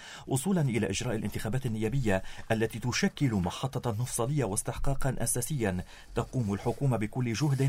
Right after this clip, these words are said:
لإنجازه في الوقت المحدد وبأفضل الظروف، إضافة إلى استكمال المفاوضات مع صندوق النقد الدولي والتي تسير ضمن المهلة المتفق عليها. وكان ميقاتي زار اليوم مقر غرفة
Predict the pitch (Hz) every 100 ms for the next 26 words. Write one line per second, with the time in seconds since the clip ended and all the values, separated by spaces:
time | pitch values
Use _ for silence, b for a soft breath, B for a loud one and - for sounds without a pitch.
0 | 131 107 120 104 151 131 120 117 - 95
1 | 101 - 123 110 135 127 120 B B -
2 | 107 110 143 135 123 107 98 104 127 90
3 | - 107 117 107 131 147 120 104 - -
4 | 120 107 95 - 95 101 143 101 - 107
5 | 113 110 98 110 95 95 117 165 B B
6 | B B 110 104 120 123 120 - 190 147
7 | 139 135 113 131 120 107 98 113 110 104
8 | 107 98 - 101 98 76 95 98 B B
9 | B 120 104 120 104 110 110 120 110 110
10 | 95 113 110 101 98 107 95 113 170 170
11 | 135 - 101 104 -